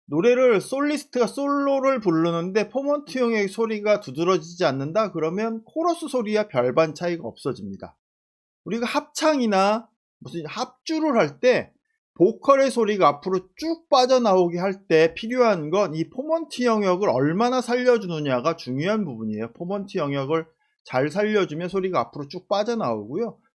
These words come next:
포먼트 영역을 뭉개버리면 소리가 제일 안 나게 되죠. 그래서 삼 킬로 대역을 어떻게 부스트하느냐에 따라서 소리가 명료해지냐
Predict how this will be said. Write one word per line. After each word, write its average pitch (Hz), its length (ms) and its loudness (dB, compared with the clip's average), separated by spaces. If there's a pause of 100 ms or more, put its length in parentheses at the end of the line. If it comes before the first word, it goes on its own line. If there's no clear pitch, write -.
(100)
포먼트 254 540 -2
영역을 156 380 0
뭉개버리면 170 1000 0
소리가 196 380 -2
제일 170 160 0
안 123 240 -6
나게 151 480 4
되죠. 113 280 -4
그래서 127 320 -4 (220)
삼 294 300 -8
킬로 277 360 -6
대역을 202 560 2 (220)
어떻게 214 560 0
부스트하느냐에 180 960 -4
따라서 139 340 -2
소리가 208 640 -4 (220)
명료해지냐 170 1040 -2